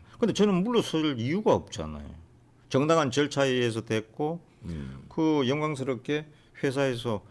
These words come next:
Speaker 1: 정말 지역사 사장을 거쳐서 꿈에도 생각지 못했던 때까지 정상까지 올랐는데 그러면은 그다음부터는 회사와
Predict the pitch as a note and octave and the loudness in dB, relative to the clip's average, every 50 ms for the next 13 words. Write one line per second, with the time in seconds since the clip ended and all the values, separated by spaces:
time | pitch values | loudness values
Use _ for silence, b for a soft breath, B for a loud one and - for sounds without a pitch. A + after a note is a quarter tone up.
0 | b b b b b b b b b _ - - A#2+ C3 C#3+ D3+ D3+ C#3+ - - | b b b b b b b b b _ -6 -4 -2 0 2 0 0 -2 -6 -12
1 | - - - - - - - - _ _ _ - - _ _ _ - - - - | -20 -20 -20 -20 -20 -20 -20 -20 _ _ _ -20 -20 _ _ _ -20 -20 -20 -20
2 | _ _ _ _ _ - - - D3+ D3 - C#3+ B2 - A#2+ A2+ B2 A#2+ A#2 A#2 | _ _ _ _ _ -2 2 2 2 4 2 0 0 0 0 0 0 0 0 0
3 | G#2+ F#2 - G#2 - G#2+ G2+ F#2 - B2+ B2+ C3 - - - G#3+ G3 G3 F3 F3 | -2 -2 -6 -4 -4 -4 -4 -2 -4 -4 -6 -6 -8 -8 -4 -2 -2 0 0 0
4 | D3+ - - D#3+ D#3 D3+ C3+ - - B2 G#2+ G2+ G#2+ G#2+ C3+ C3+ - - D3 C3+ | -2 -2 -4 -6 -6 -6 -4 -4 -2 0 0 0 2 0 0 -2 -2 -6 -8 -6
5 | B2 - G2+ - - G#2 G#2 G#2+ - - G2+ A2 G#2+ A#2 A2+ A#2+ A2+ F#2 F#2 F#2 | -6 -6 -6 -4 -4 -4 -4 -6 -6 -4 -2 -2 0 0 0 0 0 0 2 2
6 | G2+ G#2+ G#2 G2+ F#2+ F2+ E2 E2 D#2+ D#2 D#2 D#2 D#2 F2+ F2 E2 D#2+ D#2+ - B | 4 4 4 4 2 0 -2 -2 -4 -4 -6 -2 -2 0 0 0 -2 -6 -10 B
7 | B B B B B B B B B B B B - _ _ _ _ _ _ _ | B B B B B B B B B B B B -20 _ _ _ _ _ _ _
8 | _ _ _ _ _ - - G3+ A3+ A3+ A#3 G#3 D#3+ B2+ - - - - - - | _ _ _ _ _ -4 0 2 2 2 2 2 0 -2 -6 -10 -18 -20 -8 -2
9 | F3 E3 A3 A#3+ A3+ G#3+ F#3 - - D3+ D3+ D3 C#3+ C#3+ C3 G#2 F2+ - G2+ - | 0 2 2 2 2 0 -2 -4 -4 -4 -4 -4 -4 -4 -4 -4 -6 -8 -10 -16
10 | - _ _ _ _ _ _ _ _ _ _ _ _ _ _ _ _ - - - | -20 _ _ _ _ _ _ _ _ _ _ _ _ _ _ _ _ -4 0 2
11 | E3+ E3 - F#3+ F#3 F3 B2 E2 D2 - | 4 6 6 6 6 6 6 4 2 -2